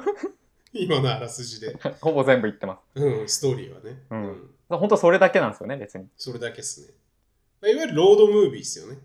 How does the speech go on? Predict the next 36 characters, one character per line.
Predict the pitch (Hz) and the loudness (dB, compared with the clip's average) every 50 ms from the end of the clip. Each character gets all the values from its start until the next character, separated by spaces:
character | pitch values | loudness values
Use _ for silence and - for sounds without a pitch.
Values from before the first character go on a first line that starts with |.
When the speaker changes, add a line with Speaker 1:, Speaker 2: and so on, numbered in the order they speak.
| _ _ - | _ _ -2
Speaker 1:
あ、 | - 139 | 0 2
ロ | 135 151 160 160 | 4 4 2 2
ー | |
ド | 151 160 | 2 0
ム | 160 156 151 | 0 0 -2
ー | 131 | -4
ビ | 101 90 | -4 -6
ー。 | - | -10
Speaker 2:
旅 | _ - 127 120 127 127 131 | _ -4 -4 -4 -4 -4 -4
ム | 135 135 127 | -4 -4 -4
ー | 123 120 113 - | -4 -4 -6 -10
ビ | - 92 85 73 67 _ _ - | -16 -20 -20 -20 _ _ _ -20
ー。 | - | -20
は | 85 | -20
い。 | - _ _ _ | -20 _ _ _
ロ | 110 110 117 120 | -16 -14 -14 -14
ー | 110 | -14
ド | 110 107 | -14 -14
ム | 107 107 | -14 -14
ー | 104 98 - | -16 -16 -18
ビ | - | -20
ー | - | -20
っ | - | -18
す | - - - - | -16 -16 -16 -18
よ。 | _ _ _ _ _ | _ _ _ _ _
Speaker 1:
僕 | - 127 123 131 123 | -10 -8 -6 -4 -4
が | 127 123 | -4 -4
ず | 117 113 | -6 -10
っ | |
と | - _ - 110 | -16 _ -8 -8
言 | 110 | -8
い | 110 | -6
た | - 110 | -6 -6
か | 107 | -8
っ | 104 | -8
た。 | - | -12